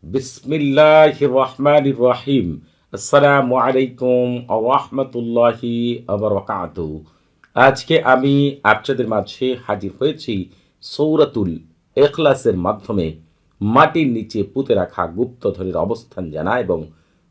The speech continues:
গুপ্তধন বের করে আনার একশো পার্সেন্ট পরীক্ষিত সেরা শক্তিশালী বিশেষ একটি আমল নিয়ে। আপনারা প্রত্যেকেই জানেন যে অনেক জায়গায় হঠাৎ করে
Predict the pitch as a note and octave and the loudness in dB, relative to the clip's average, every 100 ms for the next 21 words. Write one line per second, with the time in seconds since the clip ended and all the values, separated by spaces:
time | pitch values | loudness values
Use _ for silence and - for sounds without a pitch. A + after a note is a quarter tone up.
0 | - G#2+ A#2 - G2 F2 E2+ D2 G2 G#2 | 0 0 0 0 2 2 0 -4 -4 -4
1 | - F2 C#2+ A#2 F2 E2 - A#2+ D3 - | 0 0 0 0 -2 -6 -2 0 0 0
2 | - - A#2 - A2+ F#2+ - G2 - - | -8 -2 -2 -2 -8 -8 -8 -8 -8 -6
3 | F2 D#2 - _ _ - - D3 D3 C#3+ | -4 -4 -6 _ _ -10 0 2 2 -2
4 | - G#2+ - - A#2+ G#2+ G2+ G2 F2+ C#3+ | -6 -12 -12 -12 -6 -4 -2 -4 -6 -8
5 | - C3 - _ F#2 F#2+ - G#2 - _ | -6 -8 -10 _ -12 -10 -12 -14 -14 _
6 | - D#2+ F2+ C#2+ D2+ D#2+ D#2+ - _ _ | -10 -6 -6 -8 -6 -6 -8 -14 _ _
7 | _ _ - A2+ B2 D3+ G#2+ G#2+ - _ | _ _ 2 2 4 2 2 0 -6 _
8 | _ - C#3 - D3+ C#3 F#2+ E2+ D#2+ D2+ | _ -2 -2 -2 -6 -2 0 0 0 -4
9 | D#2 - _ _ _ _ - A2 A#2 C#3 | -10 -18 _ _ _ _ -4 0 4 4
10 | E3 A2+ F#2+ E2 E2+ - B2 B2+ - - | 2 0 0 2 0 0 -2 -4 -8 -8
11 | E2+ | -8